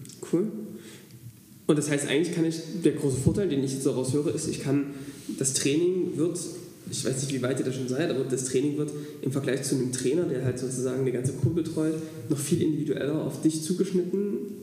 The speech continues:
äh, ist dich als Führungskraft und es ist immer dann verfügbar, wenn du gerade Zeit hast.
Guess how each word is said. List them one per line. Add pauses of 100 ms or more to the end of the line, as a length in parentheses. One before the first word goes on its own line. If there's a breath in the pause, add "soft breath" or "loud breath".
äh,
ist
dich
als
Führungskraft (460 loud breath)
und
es
ist
immer
dann
verfügbar,
wenn
du
gerade
Zeit
hast.